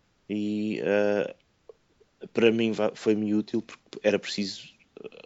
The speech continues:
o problema em si era uma substituição de um cabo scat por um cabo H D M I e que vai resultar numa qualidade de imagem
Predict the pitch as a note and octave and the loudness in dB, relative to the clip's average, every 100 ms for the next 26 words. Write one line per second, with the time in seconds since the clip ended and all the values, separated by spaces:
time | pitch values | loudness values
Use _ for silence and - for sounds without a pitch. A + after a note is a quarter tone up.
0 | - - - - A#2 A2 A#2+ A2+ G2+ - | -20 -14 -10 -2 0 4 6 6 2 2
1 | A2+ A2 A2 G#2+ - G2 A2 F#2+ G#2+ G#2+ | 4 4 4 -2 -4 -4 -4 -2 0 2
2 | G2+ G2+ F#2 G#2 G#2 F#2+ - - G#2 - | 2 0 -6 -4 0 0 -2 -10 -10 -12
3 | - G2+ F#2+ F#2+ F2+ F#2 F2 F2+ D#2+ - | -12 -10 -6 -6 -2 2 2 0 -6 -8
4 | - _ _ - - - - - - - | -14 _ _ -20 -20 -20 -20 -20 -20 -20
5 | _ - G2 - G2+ G#2 - - F#2+ G2+ | _ -6 -6 0 4 4 4 -4 2 4
6 | G2 G2+ F#2 G#2 G2 G2 G2 F#2 G2+ G2+ | 4 2 -6 -2 0 2 0 -2 -2 -2
7 | G2+ G#2 | -4 -10